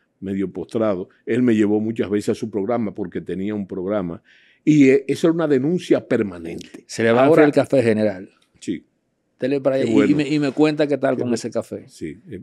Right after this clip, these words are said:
Speaker 1: no,
Speaker 2: Dele
Speaker 1: ahora,
Speaker 2: un sorbo ahora,
Speaker 1: ahora
Speaker 2: dele.
Speaker 1: mismo,
Speaker 2: Sí,
Speaker 1: ahora
Speaker 2: sí,
Speaker 1: mismo,
Speaker 2: dele.
Speaker 1: ahora mismo. No solamente por la cortesía, muy bueno,
Speaker 2: Mm.
Speaker 1: no solamente por la cortesía de,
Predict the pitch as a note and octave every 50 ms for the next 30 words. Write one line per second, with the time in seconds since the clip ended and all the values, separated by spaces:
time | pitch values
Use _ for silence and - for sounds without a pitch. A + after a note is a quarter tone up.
0 | - _ _ G2+ G2+ A2+ D3+ F#3+ G#3+ A3 G#3+ A#2+ C3+ E3+ F3 D#3+ F3+ F#3 F#3+ G3+
1 | G3+ G#3+ A#3 A#3+ A#3 - D#3+ G#3 A3 G#3 A#3 C4+ C4+ C4+ A#3 C#3 B3+ A#3 A#2+ D#3
2 | A3 A3+ A#3+ D4+ C4 A#3+ F#3+ - - - C#2 - A#2+ B2+ F3 G3 F#3+ G#3+ G#3 F#3+
3 | D3 - _ _ _ _ _ _ _ _ _ _ _ _ _ _ _ _ _ _
4 | _ _ _ _ _ _ _ _ _ _ _ _ _ _ _ _ _ _ _ _
5 | _ _ _ _ _ _ _ _ _ _ _ _ _ _ _ - - - - A#2
6 | A#2+ B2 - D3+ D#3 D3+ D#3+ D#3+ E3 D#3 E3 C#3 - D#3 D3 C#3+ B2 - - A#2+
7 | A#2+ A2 - A2 G2 A#2 A2+ G#2 F#2 G#2+ G#2+ A#2 A#2 G2+ G2 F#2+ G2+ G#2 G2+ G2
8 | G2 F#2+ G2 G2 _ _ A2 C3 D3 - G3 F3+ F3+ E3+ E3+ F#3 E3+ E3 D3 D#3
9 | D3+ D3 C3+ - B2 G#2+ G2 A2+ G2 - A#2 A2+ A2+ A2 G#2 G2 F2+ D#2 -